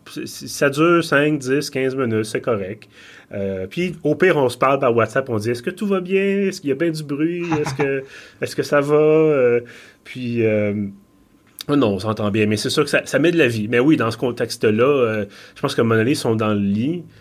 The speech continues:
Speaker 1: euh, puis là, j'entends les voisins d'à côté, puis assez clairement, là, c'est pas juste, euh, euh, c'est étouffé, non, c'est vraiment, c'est clair,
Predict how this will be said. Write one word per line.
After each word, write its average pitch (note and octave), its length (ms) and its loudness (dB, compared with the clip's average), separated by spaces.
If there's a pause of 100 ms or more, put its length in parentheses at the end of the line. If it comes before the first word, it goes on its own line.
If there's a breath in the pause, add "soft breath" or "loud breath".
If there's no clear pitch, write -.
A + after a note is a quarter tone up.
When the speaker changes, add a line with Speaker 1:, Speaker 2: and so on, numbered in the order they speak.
(260 loud breath)
Speaker 1:
euh, G2+ 640 -4 (480)
puis - 180 -4
là, B2+ 220 4
j'entends A2+ 460 2
les A#2+ 120 2
voisins G#2 340 0
d'à A#2+ 120 0
côté, A2 480 -4
puis - 160 -12
assez C#3+ 260 -4
clairement, B2+ 540 2
là, G#2+ 120 -2
c'est G#2+ 160 -6
pas A#2+ 140 0
juste, D3 300 -2
euh, G#2 280 0 (400 loud breath)
euh, - 300 -12 (200)
c'est - 220 -14
étouffé, D#3+ 500 0
non, A2+ 100 2
c'est A2+ 140 -2
vraiment, A#2 280 2
c'est C3+ 160 -2
clair, B2+ 420 2